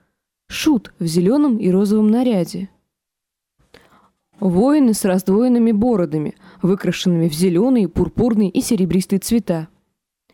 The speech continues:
Другие воины с разноцветными шрамами на лицах. Худощавый человек в одеждах септона. Другой, пожилой,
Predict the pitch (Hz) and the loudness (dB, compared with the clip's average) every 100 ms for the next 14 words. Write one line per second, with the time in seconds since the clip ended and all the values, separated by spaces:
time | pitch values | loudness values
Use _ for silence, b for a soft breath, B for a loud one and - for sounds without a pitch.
0 | _ _ 185 233 214 190 254 196 233 226 | _ _ 0 2 2 2 2 2 2 2
1 | 202 190 190 196 190 202 180 180 180 190 | 0 0 0 0 0 -2 0 0 0 0
2 | 185 175 170 170 170 170 - - - - | 0 0 2 0 0 -2 -4 -12 -12 -20
3 | _ _ _ _ _ - 185 175 175 262 | _ _ _ _ _ -8 -2 -2 0 0
4 | 269 262 - 247 294 247 160 - - 180 | 0 0 0 0 2 0 -2 -8 -2 0
5 | 175 180 180 - 202 - 170 151 190 _ | 0 0 -2 -4 -6 -2 -4 -4 -10 _
6 | _ _ _ _ _ _ - 147 185 151 | _ _ _ _ _ _ -4 0 0 0
7 | 196 269 269 190 165 170 233 254 | 0 0 -2 -2 0 2 0 -2